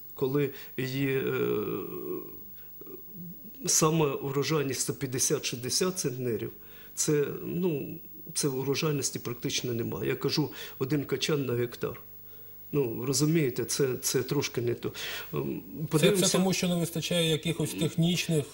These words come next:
Speaker 2: е,
Speaker 1: Ні,
Speaker 2: хімічних
Speaker 1: ні, у нас, е, наприклад,
Speaker 2: можливостей?
Speaker 1: по кількості добрив, е,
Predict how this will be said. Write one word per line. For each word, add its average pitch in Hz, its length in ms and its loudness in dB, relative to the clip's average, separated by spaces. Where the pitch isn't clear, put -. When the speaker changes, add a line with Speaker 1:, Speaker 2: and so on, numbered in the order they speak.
Speaker 2:
е, - 40 0
Speaker 1:
Ні, 143 280 6
Speaker 2:
хімічних 175 560 4
Speaker 1:
ні, 147 120 4
у 175 180 0
нас, 240 320 2
е, 214 80 4
наприклад, 190 680 0
Speaker 2:
можливостей? 180 460 2
Speaker 1:
по 165 140 2
кількості 180 520 2
добрив, 160 580 2
е, 143 880 4